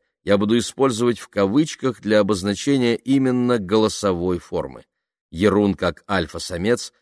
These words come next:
никогда не издавал такого учащённого хрюканья, но его часто приветствовали все остальные члены группы.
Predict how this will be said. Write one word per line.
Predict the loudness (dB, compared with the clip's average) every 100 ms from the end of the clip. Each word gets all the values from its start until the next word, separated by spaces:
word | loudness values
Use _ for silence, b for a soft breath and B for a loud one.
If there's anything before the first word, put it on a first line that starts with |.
| _ _ -8
никогда | -6 -4 -4 -2
не | -2 -2
издавал | 0 2 4 4 2
такого | -4 -4 -2 -2
учащённого | -4 -10 -8 -6 -2 -2 0 -4
хрюканья, | -4 -2 -2 -2 -8 -10 -12 _ _ _ 0
но | 2
его | 4 2
часто | 2 0 0 -2 -4
приветствовали | 0 0 0 -2 -2 -2 -2 -2
все | -4 -2
остальные | -2 -2 -2 0 -2 -4
члены | -4 -2 0
группы. | 0 -2 -4 _